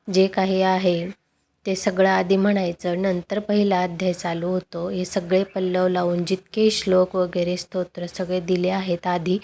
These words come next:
ते सगळे म्हणायचे आहे. त्याच्यानंतर स्वामी समर्थांची एक माळ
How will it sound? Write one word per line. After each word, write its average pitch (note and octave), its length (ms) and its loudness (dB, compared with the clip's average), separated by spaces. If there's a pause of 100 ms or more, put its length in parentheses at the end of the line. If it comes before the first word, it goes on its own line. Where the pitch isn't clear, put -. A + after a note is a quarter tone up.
(420)
ते G3+ 80 8
सगळे A3 380 8
म्हणायचे G3 460 6
आहे. F#3 300 6
त्याच्यानंतर F3+ 640 -4
स्वामी F3+ 340 0
समर्थांची F3+ 920 -2
एक F#3+ 140 2 (100)
माळ E3+ 220 -2